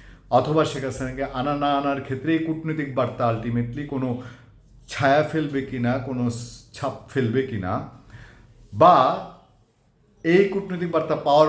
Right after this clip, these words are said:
পর ভারত যে আবার পাল্টা কিছু কূটনৈতিক স্টেপ নিতে পারে, এইটা এই রিপোর্ট থেকে বোঝা যায়। বলা হচ্ছে যে কূটনৈতিক বার্তা দেওয়া হয়েছে এটা ভারত সরকার গ্রহণ করেছে, এখন তার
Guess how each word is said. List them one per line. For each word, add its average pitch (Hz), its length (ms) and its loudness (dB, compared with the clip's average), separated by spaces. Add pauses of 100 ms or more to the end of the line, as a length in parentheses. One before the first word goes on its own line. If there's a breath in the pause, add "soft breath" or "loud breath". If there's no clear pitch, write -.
(120)
পর 117 140 -2
ভারত 123 380 -4
যে 165 80 0
আবার 147 140 2 (260)
পাল্টা 170 400 4
কিছু 202 340 -6 (120)
কূটনৈতিক 170 580 -6
স্টেপ 190 560 2
নিতে 143 280 -4
পারে, 95 300 -6 (640 soft breath)
এইটা 214 320 8
এই 156 120 6
রিপোর্ট 151 440 0
থেকে 202 380 -6
বোঝা 117 260 -2
যায়। - 160 -8 (600)
বলা 165 180 6
হচ্ছে 208 240 2 (420 loud breath)
যে 147 140 0
কূটনৈতিক 151 540 -6
বার্তা 131 280 -4
দেওয়া 123 220 -2
হয়েছে 127 260 -2
এটা 170 140 -6
ভারত 107 200 -2
সরকার 117 380 -6
গ্রহণ 107 360 -4
করেছে, 151 360 -8
এখন 135 280 -2
তার 131 140 -4